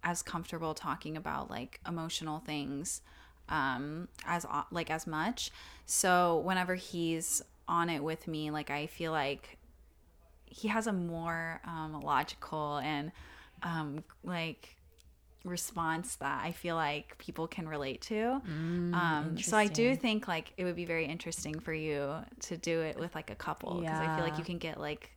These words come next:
Speaker 1: a take on two kinds of
Speaker 2: Yeah.
Speaker 1: what's it called? Perspectives.
Speaker 2: Yeah, right.
Speaker 1: Yeah.
Speaker 2: Like, the same situation, but two, two different people
Speaker 1: Yeah,
Speaker 2: seeing
Speaker 1: yeah, yeah.
Speaker 2: it completely differently.
Speaker 1: <laughs> Yeah,
Speaker 2: Yeah,
Speaker 1: yeah.
Speaker 2: yeah, yeah.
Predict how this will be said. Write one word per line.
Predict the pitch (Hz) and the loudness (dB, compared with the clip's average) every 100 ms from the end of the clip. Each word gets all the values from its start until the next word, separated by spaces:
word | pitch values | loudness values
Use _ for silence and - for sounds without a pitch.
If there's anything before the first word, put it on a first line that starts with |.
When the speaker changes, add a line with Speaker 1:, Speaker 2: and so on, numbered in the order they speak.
| - | -10
Speaker 1:
a | 175 160 | -6 -4
take | 160 - 170 - | -4 -4 -2 -2
on | 147 143 139 - - - - - | -2 0 -2 -6 -12 -20 -20 -12
two | - - 175 160 | -6 0 0 0
kinds | - 160 156 | -2 -4 -4
of | 147 - - - | -4 -6 -8 -10
Speaker 2:
Yeah. | 208 175 170 160 156 151 151 - - - | -2 0 2 2 2 0 -2 -6 -16 -20
Speaker 1:
what's | - - | -14 -12
it | |
called? | - - - | -12 -10 -4
Perspectives. | 180 160 - - 180 180 | -2 -2 -4 -2 2 6
Speaker 2:
Yeah, | 180 170 160 | 8 8 6
right. | 160 151 | 4 4
Speaker 1:
Yeah. | - | 4
Speaker 2:
Like, | 170 170 | 2 2
the | 185 | 2
same | 190 180 | 4 4
situation, | 196 190 185 165 170 160 160 | 2 0 4 4 4 0 0
but | 156 135 - | 0 0 0
two, | - - - - - - | -2 -4 -8 -14 -12 -6
two | - | 0
different | 165 165 165 | 0 2 0
people | 165 156 156 | 0 0 2
Speaker 1:
Yeah, | 165 | 4
Speaker 2:
seeing | 143 151 | 2 2
Speaker 1:
yeah, | 143 | 2
yeah. | 85 | 2
Speaker 2:
it | 202 | 2
completely | 170 160 131 143 | 0 0 0 0
differently. | 139 202 214 | 4 6 8
Speaker 1:
<laughs> | 254 | 12
Yeah, | 254 | 12
Speaker 2:
Yeah, | 262 214 | 12 12
Speaker 1:
yeah. | 202 180 175 | 10 12 12
Speaker 2:
yeah, | 170 165 156 | 10 8 6
yeah. | 151 156 | 4 2